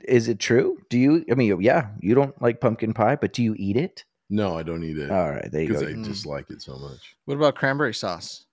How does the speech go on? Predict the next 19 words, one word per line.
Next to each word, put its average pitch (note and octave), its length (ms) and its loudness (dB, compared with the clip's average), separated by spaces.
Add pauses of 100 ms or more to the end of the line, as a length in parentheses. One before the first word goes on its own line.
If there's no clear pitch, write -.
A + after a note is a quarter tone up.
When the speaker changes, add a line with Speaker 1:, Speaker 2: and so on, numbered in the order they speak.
(140)
Speaker 3:
Like, B2+ 160 -4
when D3 160 4
you're F#3 160 4
there E3 380 4
on C#3 180 -2
the, B2 200 -6
and B2 180 0
the, A2 120 -4
the B2 100 -4
Thanksgiving C#3+ 500 -4
Day C#3 120 -2
spread B2+ 300 -2
is B2+ 140 -4
there, A2 300 -4 (380)
what B2+ 440 -2 (460)
choices B2 540 -4
are A2+ 140 -6
you G#2+ 160 -8
not G#2+ 380 -6